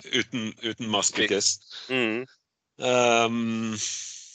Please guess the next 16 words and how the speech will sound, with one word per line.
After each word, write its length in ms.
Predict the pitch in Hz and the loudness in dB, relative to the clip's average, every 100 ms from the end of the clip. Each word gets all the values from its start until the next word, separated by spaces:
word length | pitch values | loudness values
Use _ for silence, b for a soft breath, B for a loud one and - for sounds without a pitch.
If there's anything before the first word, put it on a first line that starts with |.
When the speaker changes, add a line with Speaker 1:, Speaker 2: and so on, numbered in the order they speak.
| B B _ _ _ _ _ _ - | B B _ _ _ _ _ _ -2
Speaker 1:
altså, 360 | - - - 160 | -2 -2 -6 -6
jeg 140 | 196 | -6
er 120 | 190 | -4
altetende. 680 | 175 190 - 143 120 123 120 | -4 -4 -4 -4 -4 -4 -6
Jeg 140 | 170 165 | -6 -4
kan 140 | 180 | -4
til 360 | - 226 190 151 | 0 0 2 0
og 60 | |
med 160 | 156 151 | 0 2
like 300 | 151 156 151 | 2 0 -4
noen 720 | 143 143 147 - - - 139 | -6 -4 -4 -6 -8 -4 -2
sanger 340 | - 117 127 123 | -2 -2 -2 -2
fra 240 | - 107 | 2 2
Lis-, 300 | 104 104 - | 4 0 -2
Limp 260 | 117 113 104 - | -2 -4 -4 -4
Bizkit, 600 | 117 - - 107 - | -2 -2 -2 -6 -6